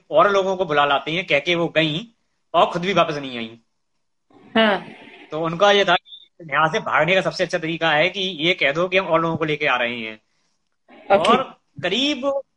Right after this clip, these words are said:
Speaker 1: महिलाएं इकट्ठा करने में हम लोगों को एक घंटा लग गया।
Speaker 2: हम्म।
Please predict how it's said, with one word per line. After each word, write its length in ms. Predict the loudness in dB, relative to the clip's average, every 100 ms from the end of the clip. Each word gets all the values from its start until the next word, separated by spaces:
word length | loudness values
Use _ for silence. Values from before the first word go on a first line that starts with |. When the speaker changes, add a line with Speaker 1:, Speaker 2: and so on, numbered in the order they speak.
| _ _ -14 -8
Speaker 1:
महिलाएं 440 | -4 -2 0 0
इकट्ठा 380 | -2 -4 -2 0
करने 300 | -2 -4 -4
में 120 | -4
हम 60 | -6
लोगों 220 | -10 -12
को 80 | -12
एक 60 | -14
घंटा 240 | _ -4
लग 160 | -4 -6
गया। 220 | -14 -14 _ -8 0
Speaker 2:
हम्म। 180 | 2